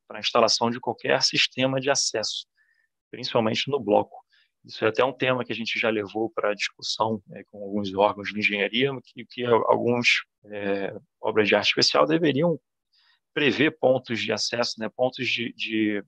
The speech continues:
ancoragem pra instalação de, de acesso em possíveis manutenções. Então, com esse cenário, né, todos esses desafios, é, a gente discutiu muito, a gente conversou muito com a Gemaia,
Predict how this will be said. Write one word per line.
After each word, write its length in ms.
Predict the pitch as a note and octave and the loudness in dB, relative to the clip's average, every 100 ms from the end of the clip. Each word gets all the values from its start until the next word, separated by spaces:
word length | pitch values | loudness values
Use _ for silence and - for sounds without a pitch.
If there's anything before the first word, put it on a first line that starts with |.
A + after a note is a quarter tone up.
| _ - | _ -2
ancoragem 680 | C3+ - C3+ A#2 D3+ F3 E3+ | -2 2 4 6 6 4 2
pra 160 | E3 D3+ | -2 -2
instalação 580 | - C#3+ C3 - B2 C3 | 0 0 2 0 -2 -4
de, 380 | A#2+ C3+ C3 | -6 -4 -4
de 100 | A#2+ | 0
acesso 540 | B2 - - A2 - - _ - _ _ _ A2+ | 0 0 0 0 -2 -8 _ -20 _ _ _ -20
em 200 | A2 G#2+ | -18 -18
possíveis 420 | - - A2+ A2+ | -10 0 2 4
manutenções. 800 | A#2+ A#2+ C3+ B2+ - G2+ F#2+ - - _ _ _ _ _ _ _ _ - | 4 4 2 0 -2 -6 -6 -6 -8 _ _ _ _ _ _ _ _ -6
Então, 320 | D3 E3+ - | -2 -2 0
com 200 | E3+ G#3+ | 6 8
esse 200 | F#3 - | 6 4
cenário, 420 | - C3 B2+ E3 | 4 6 6 6
né, 160 | C3 G#2+ | 4 0
todos 220 | C#3 C#3 | 0 2
esses 260 | B2+ A#2 A#2+ | 0 0 0
desafios, 640 | A2+ A#2 A#2 - D3 D3+ - - - _ _ _ G#2+ | 2 0 0 -4 -6 -6 -12 -14 -20 _ _ _ -4
é, 600 | G#2+ G#2 G2+ G2+ G2+ G2+ - | 0 2 4 6 4 2 -4
a 60 | G#2 | -2
gente 280 | B2 A#2+ - | 0 0 -2
discutiu 500 | A2 - - A#2+ E3 | -6 -4 -4 -4 -2
muito, 340 | D#3+ C3+ D#3 A#2+ | 2 0 0 -2
a 40 | |
gente 160 | G#2 - | -4 -4
conversou 540 | A#2 A2+ G#2+ - C#3+ | -2 2 2 2 2
muito 360 | C3 B2+ B2+ - | 2 0 -2 -8
com 220 | A#2 G#2+ | -8 -6
a 60 | G#2 | -2
Gemaia, 520 | G#2 G2 A2 A#2+ | -2 2 4 4